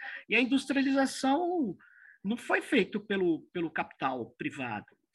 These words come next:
foi feito pelo Estado. Agora, é, será que é isso hoje? Porque eu não vejo infraestruturas capazes da gente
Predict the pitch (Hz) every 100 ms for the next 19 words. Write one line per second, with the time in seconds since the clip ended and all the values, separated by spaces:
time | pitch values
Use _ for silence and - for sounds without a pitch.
0 | - 156 - 262 - 349 381 - - 190
1 | 165 123 - - - - - 208 294 302
2 | - - - 190 190 202 - 285 302 359
3 | 311 233 190 302 - - 151 151 240 226
4 | 147 120 - - - - - - 202 285
5 | 302 415 254 285 370 226 214 208 214 226
6 | 214 208 202 214 208 202 - 175 - 175
7 | 190 170 151 160 160 175 175 - 180 160
8 | 139